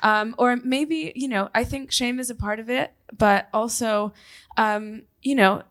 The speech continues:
like, some people are in, in immediate danger for being who they are, right?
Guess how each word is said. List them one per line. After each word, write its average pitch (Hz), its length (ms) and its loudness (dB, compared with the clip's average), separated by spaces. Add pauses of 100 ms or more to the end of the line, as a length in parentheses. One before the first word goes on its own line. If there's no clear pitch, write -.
(100)
like, 226 320 -2
some 254 220 0
people 302 260 2
are 226 220 2
in, 220 160 -6
in 214 200 -6
immediate 220 400 -2
danger 214 340 -6
for 214 120 -10
being 202 300 -8
who 214 80 -14
they 196 120 -4
are, 247 320 0
right? 143 280 -6